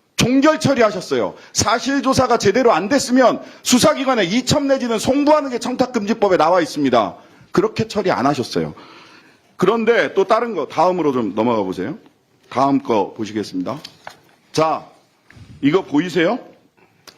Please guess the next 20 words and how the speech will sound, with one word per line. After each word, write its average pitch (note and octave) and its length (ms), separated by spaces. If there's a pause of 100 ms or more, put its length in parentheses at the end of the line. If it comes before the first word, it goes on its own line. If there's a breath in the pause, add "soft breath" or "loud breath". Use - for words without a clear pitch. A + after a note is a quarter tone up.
(160)
푸디스트 A#3 680
주식회사 E3 460
이비에스 D#3 480
한국, C#3+ 480
푸디스트 F3+ 680
쭉쭉쭉 E3 460
이천이십일 C#3 720
년부터 D3 480 (260 loud breath)
이십삼 E3 460
년까지 B2+ 480
직원 D#3+ 320
식사, D#3 320
직원 C3+ 280
식사 C3 280
십만 G3 360
원, D3 100
십만 D3 320
원, C#3 100
십만 E3 340
원. G#2 160